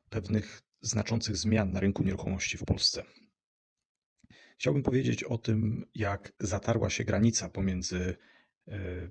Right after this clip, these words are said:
różnego typu własnościami, współwłasnościami, e, poprzez stworzenie właśnie całego tego, e, biznesu związanego z Airbnb, z, e, jakimiś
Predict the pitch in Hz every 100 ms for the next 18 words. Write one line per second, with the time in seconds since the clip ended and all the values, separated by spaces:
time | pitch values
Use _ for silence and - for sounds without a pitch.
0 | - - - 104 98 98 - - 98 92
1 | - 92 95 - 92 92 - - 113 110
2 | 104 - - 104 98 - 95 - - 101
3 | 107 117 147 - - - - - - -
4 | - 95 - - 98 98 - _ - 127
5 | 113 107 - 117 110 117 98 - 101 104
6 | 101 104 101 101 101 92 - _ _ _
7 | _ - 95 98 95 95 104 104 - 98
8 | - 98 92 95 95 90 - 117 110 117
9 | 113 110 107 104 101 104 - - 98 95
10 | 90 92 - _ _ _ _ _ 113 -
11 | 95 - -